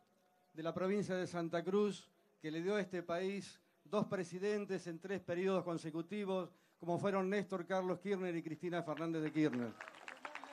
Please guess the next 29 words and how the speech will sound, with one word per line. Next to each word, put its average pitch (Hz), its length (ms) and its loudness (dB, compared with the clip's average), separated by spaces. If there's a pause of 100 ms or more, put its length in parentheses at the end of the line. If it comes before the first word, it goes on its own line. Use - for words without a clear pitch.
(840)
Y 170 80 6
la 185 120 12
verdad 214 300 12
que 208 540 12 (2000)
me 196 120 10
planteaba 196 960 12 (480)
el 196 140 6
hecho 202 180 8
de 202 60 10
estar 202 180 8
acá 196 240 12
presente, 196 880 6 (540)
y 185 80 -2
le 170 80 4
tengo 208 180 6
que 190 60 4
agradecer 180 420 6
al 185 100 4
compañero 180 360 6
Agustín 202 440 6
esta 170 200 2
posibilidad 175 460 2
que 175 80 0
nos 160 160 2
ha 165 80 6
dado 196 500 8 (1400)
de 160 140 -2
estar 185 240 6
acá. 190 500 8